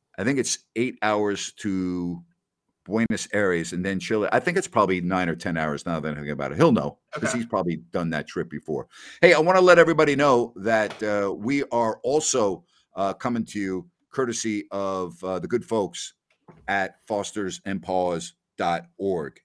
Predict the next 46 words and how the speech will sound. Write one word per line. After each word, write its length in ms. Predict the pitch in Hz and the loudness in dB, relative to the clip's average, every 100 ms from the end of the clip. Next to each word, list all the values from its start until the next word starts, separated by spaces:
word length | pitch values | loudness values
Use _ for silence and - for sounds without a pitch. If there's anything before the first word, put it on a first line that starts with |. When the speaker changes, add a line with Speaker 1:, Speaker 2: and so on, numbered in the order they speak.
| - | -6
Speaker 1:
And 280 | 101 98 95 | -4 -2 -6
if 100 | 98 | -8
you 80 | |
check 220 | 101 131 127 | -4 -2 0
out 160 | 117 | -2
their 100 | 104 | -2
website, 520 | 95 110 - 98 90 90 | -2 -2 0 0 0 -2
I 80 | 98 | -4
think 160 | 107 | -4
you're 80 | 95 | -4
gonna 140 | 98 87 | -4 -4
be 100 | 87 | -2
very 280 | 98 95 | -2 -2
impressed. 400 | 87 78 90 71 | -2 -4 -6 -4
They're 160 | - 120 | 0 2
a 80 | 117 | 2
group 240 | 123 120 | 2 2
of 180 | 107 87 - - _ _ | 0 -2 -8 -20 _ _
passionate 540 | 170 175 175 165 170 170 | 2 2 2 0 0 2
animal 360 | 156 151 143 | 4 4 4
advocates, 540 | 127 123 110 110 92 - | 4 4 2 -4 -4 -2
and 80 | 185 | 0
they 100 | 220 | 2
work 240 | 208 196 | 2 2
hard 280 | 151 151 135 | 4 4 4
to 60 | 117 | 0
save 300 | - 120 101 | 0 0 2
lives. 300 | 104 104 - | 2 2 0
They 120 | 160 | 0
understand 520 | 185 175 - 143 135 | 0 -4 -2 -2 0
that 140 | 113 - - _ _ | 0 -2 -10 _ _
rescue 520 | 73 123 151 175 180 | -2 0 0 -2 -2
is 120 | 175 | -2
hard. 380 | - 147 139 139 | 0 2 4 2
They 100 | 95 | -2
understand 480 | 101 113 117 135 127 | -2 -4 -4 -6 -4
the 120 | 120 | -2
animals 380 | 117 120 120 117 | 0 0 -2 -2
are 180 | 104 - | -4 -2
often 380 | 107 117 123 127 123 | 0 -2 -2 -6 -4
abandoned 800 | 110 - 113 107 113 113 127 139 _ _ _ | -6 -6 -4 -2 -2 0 -2 -4 _ _ _
by 120 | 113 107 | 0 0
the 100 | 107 | 0
humans 380 | 120 123 117 | -2 -4 -4
they 140 | 123 120 | -4 -4
trusted, 540 | - 101 82 95 98 | -2 -4 -2 -4 -6